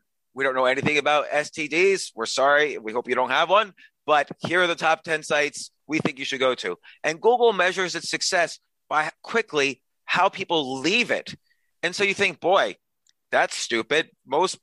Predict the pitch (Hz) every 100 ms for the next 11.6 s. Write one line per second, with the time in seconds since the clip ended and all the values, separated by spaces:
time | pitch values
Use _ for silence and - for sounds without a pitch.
0 | _ _ 127 135 139 127 123 180 214 143
1 | 139 143 - - 185 202 131 107 107 123
2 | 123 139 139 170 202 202 190 180 - 220
3 | 180 110 95 160 196 135 104 - - _
4 | _ - 147 147 160 - 202 208 208 151
5 | 165 190 190 175 165 165 170 160 160 -
6 | 147 127 120 117 147 147 _ _ - _
7 | 139 147 135 120 107 - 120 131 156 160
8 | 131 143 123 123 117 - 139 - 127 123
9 | 117 117 147 117 107 - - _ - 110
10 | 135 135 123 123 127 - 98 92 _ _
11 | _ - 170 165 147